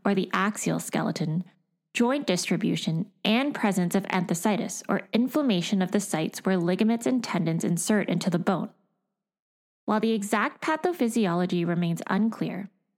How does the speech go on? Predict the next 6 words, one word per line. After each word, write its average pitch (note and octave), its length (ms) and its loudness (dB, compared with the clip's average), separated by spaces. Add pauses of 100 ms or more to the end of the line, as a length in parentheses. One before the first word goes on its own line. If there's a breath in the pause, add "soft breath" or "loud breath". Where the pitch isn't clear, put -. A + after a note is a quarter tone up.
(120)
these B3 260 0
conditions, F#3 560 0
like E3+ 140 -2 (160)
all B3 380 0
autoimmune F3+ 540 2
diseases, E3 580 -2